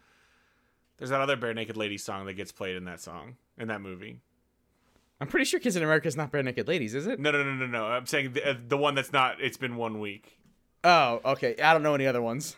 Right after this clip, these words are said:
Speaker 1: Now what's our food pairing?
Speaker 2: What? Like hot dog water?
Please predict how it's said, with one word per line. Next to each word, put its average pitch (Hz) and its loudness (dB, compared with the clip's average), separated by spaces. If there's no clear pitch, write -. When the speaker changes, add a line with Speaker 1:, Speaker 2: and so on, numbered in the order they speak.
Speaker 1:
Now 156 2
what's 131 -4
our 156 -2
food 151 -2
pairing? 95 -8
Speaker 2:
What? 226 2
Like 151 2
hot 185 6
dog 185 8
water? 180 8